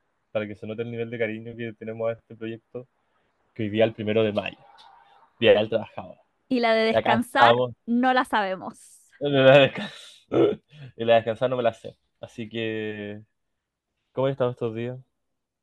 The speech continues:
Speaker 2: Bien, amiga, he estado bien. Em, tratando de cumplir con mis cosas, pero ya más tranqui de toda la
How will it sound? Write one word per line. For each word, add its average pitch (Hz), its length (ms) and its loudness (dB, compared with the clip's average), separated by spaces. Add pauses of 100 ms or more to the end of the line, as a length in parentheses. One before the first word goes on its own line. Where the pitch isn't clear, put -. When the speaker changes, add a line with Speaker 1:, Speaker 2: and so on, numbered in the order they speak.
(120)
Speaker 2:
Bien, 254 360 -4
amiga, 466 260 -6 (180)
he - 60 -8
estado 320 320 -2
bien. 262 400 -4 (200)
Em, 220 1200 -6 (640)
tratando 247 560 0
de 240 440 0
cumplir 240 380 -4
con 247 180 -4
mis 240 160 -6
cosas, 294 560 -6 (100)
pero 233 840 -6
ya 233 200 -4
más 240 260 -6
tranqui 226 600 -4
de 208 140 -4
toda 214 320 -4
la 208 640 -6